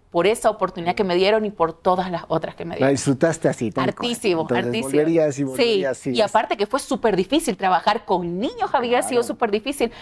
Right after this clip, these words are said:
Speaker 1: porque entrevistar a una persona mayor te, te da
Speaker 2: Claro.
Speaker 1: para seguir hablando.
Speaker 2: Ujú.
Speaker 1: Un niño no habla.
Speaker 2: <laughs> Claro,
Speaker 1: O sea,
Speaker 2: o se
Speaker 1: "¿Cómo estás?
Speaker 2: distrae.
Speaker 1: Bien, mal,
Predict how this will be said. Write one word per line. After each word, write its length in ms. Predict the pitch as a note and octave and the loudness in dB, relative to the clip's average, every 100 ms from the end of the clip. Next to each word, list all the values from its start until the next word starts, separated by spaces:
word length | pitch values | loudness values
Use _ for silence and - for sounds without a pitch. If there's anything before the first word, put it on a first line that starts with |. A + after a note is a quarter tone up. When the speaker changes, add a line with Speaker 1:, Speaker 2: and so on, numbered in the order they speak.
| - - | -18 -2
Speaker 1:
porque 260 | A3 A3+ - | 0 0 0
entrevistar 480 | A#3 A3+ A3+ - B3+ | 0 2 0 2 2
a 60 | |
una 160 | D4+ D4 | 2 0
persona 360 | A#3 B3+ B3+ | 0 0 0
mayor 480 | C#4 A3+ A3 B3+ F#4 - - | 2 0 2 2 0 -6 -8
te, 80 | |
te 220 | - - A3+ | -8 -2 0
da 60 | B3+ | 2
Speaker 2:
Claro. 140 | D#4 | 0
Speaker 1:
para 160 | G#3+ G#3 | 0 0
seguir 240 | A3 G3 | 0 0
hablando. 340 | F3 F3 F3 | 2 2 0
Speaker 2:
Ujú. 120 | C3 C#3 | -6 -4
Speaker 1:
Un 160 | E3 F3 | -2 0
niño 300 | D#4+ D4 F3+ | 2 2 0
no 200 | D3 D#3+ | -2 0
habla. 380 | G3+ F#3+ - - | 2 0 -6 -4
Speaker 2:
<laughs> 440 | D3+ - A3+ D3 | -4 0 0 0
Claro, 220 | - G#3+ B3 | -2 0 2
Speaker 1:
O 40 | |
sea, 100 | D#3+ C#3 | 2 0
Speaker 2:
o 140 | F3 | 0
se 40 | C#3+ | 2
Speaker 1:
"¿Cómo 120 | D#3 | 2
estás? 220 | D4 C#3+ | 4 2
Speaker 2:
distrae. 300 | C#4+ F3 F#4 A#3+ | 2 2 2 2
Speaker 1:
Bien, 400 | B3 A3 E3+ - _ - | 2 0 -2 -8 _ -16
mal, 500 | G3 G#3 A3 E3 | -4 0 0 0